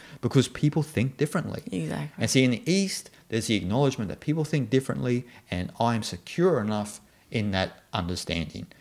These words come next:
Speaker 1: And I will allow people to live their own lives according to how they wanna live.
Speaker 2: That's why the community,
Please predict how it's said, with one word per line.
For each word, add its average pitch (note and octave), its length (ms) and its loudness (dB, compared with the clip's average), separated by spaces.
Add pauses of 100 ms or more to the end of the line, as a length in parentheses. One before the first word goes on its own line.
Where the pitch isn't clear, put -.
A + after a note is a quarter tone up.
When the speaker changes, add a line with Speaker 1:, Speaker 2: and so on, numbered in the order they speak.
(120)
Speaker 1:
And F#2+ 140 2
I G#2+ 80 6
will F#2+ 200 2
allow G#2 300 4
people G2 360 -4
to F#2 100 -8
live F2 240 -2
their E2 160 -2
own F#2 200 -2
lives E2 440 -4 (180)
according F#2+ 480 0
to E2+ 100 -6
how E2 320 -6
they D#2+ 160 -4
wanna D#2+ 340 -10
live. - 340 -10 (440)
Speaker 2:
That's C#4+ 240 4
why F#3 180 6
the F3 260 2
community, F3+ 680 2